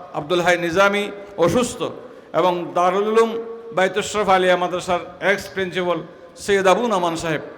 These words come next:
কত বড় মাফের আলেম, তিনি অসুস্থ। ফারুক বিভাগ থেকে গতকালকে আসছেন। আল্লাহ তাআলা উলামায়ে কেরামদেরকে, উলামায়ে হক্কানি রব্বানীদেরকে যাতে সুস্বাস্থ্য দান করেন এবং ময়দানে যারা জেহাদের ময়দানে আছেন, আল্লাহ তাদেরকে যেন হায়াতে তৈয়বা দান করেন।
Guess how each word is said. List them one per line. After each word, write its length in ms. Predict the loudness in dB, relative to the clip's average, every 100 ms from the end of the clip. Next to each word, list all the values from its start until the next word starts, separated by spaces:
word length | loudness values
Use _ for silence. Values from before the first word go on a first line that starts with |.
| -20 -20 -4
কত 180 | 2 4
বড় 300 | 4 4 4
মাফের 300 | 2 0 0
আলেম, 500 | 4 4 4 0 -2
তিনি 180 | -6 0
অসুস্থ। 420 | 0 0 -6 -6 -8 -8 -16 -6 2
ফারুক 220 | 2 2
বিভাগ 240 | -2 -2
থেকে 180 | -2 -2
গতকালকে 580 | -2 -4 -2 -2 -2 -4 -4 -10 -6
আসছেন। 420 | -6 -4 -6 -8 -10 -18 -20 -6
আল্লাহ 200 | -2 0
তাআলা 280 | 0 0 0
উলামায়ে 480 | 2 2 2 2 2
কেরামদেরকে, 560 | 2 0 -2 -6 -4 0
উলামায়ে 360 | 2 4 2
হক্কানি 380 | 0 0 0 2
রব্বানীদেরকে 760 | 0 2 2 2 -2 -2 -2 -2 -6 -16 -8
যাতে 220 | -4 -4
সুস্বাস্থ্য 480 | -4 0 2 2 2
দান 220 | 2 2
করেন 260 | 0 0 -2 -10 -18 -4
এবং 300 | 0 2 2
ময়দানে 540 | 4 4 6 6 6
যারা 220 | 6 6 6
জেহাদের 420 | 6 4 4 2
ময়দানে 400 | 4 4 2 2
আছেন, 240 | 2 0
আল্লাহ 180 | 0 0
তাদেরকে 320 | 0 0 -2
যেন 120 | -2
হায়াতে 400 | -2 2 2 2
তৈয়বা 320 | -2 -2 -2 -4
দান 200 | -6 -6
করেন। 280 | -10 -12